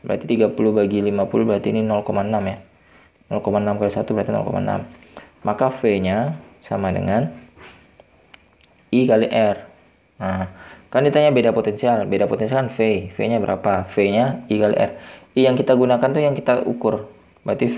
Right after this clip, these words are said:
sama dengan, eh, I-nya nol koma enam dikalikan dengan R-nya. Dua puluh ohm. Dua puluh.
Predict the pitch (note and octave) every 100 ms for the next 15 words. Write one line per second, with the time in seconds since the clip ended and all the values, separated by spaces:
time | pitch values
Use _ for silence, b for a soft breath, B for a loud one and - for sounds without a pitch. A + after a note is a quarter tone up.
0 | C3+ B2+ G#2+ G2 F#2+ G#2+ B2+ - B B
1 | B B B _ _ _ - - G#2 G2+
2 | G2 F#2+ - A2+ A2 G#2+ G#2+ G#2 - G2
3 | G2 F#2+ F#2 F#2 A2+ E3 - - B2 -
4 | F#2+ G2 G2+ A#2 A#2+ G#2 G2+ B2 F3+ -
5 | - - G#2+ A2 B2+ A2+ - - _ _
6 | _ _ _ _ _ _ _ _ - G#2
7 | G2+ G#2 G#2+ G#2+ G#2 G2+ - _ _ _
8 | _ _ A2 G2+ F#2+ G#2 F#2+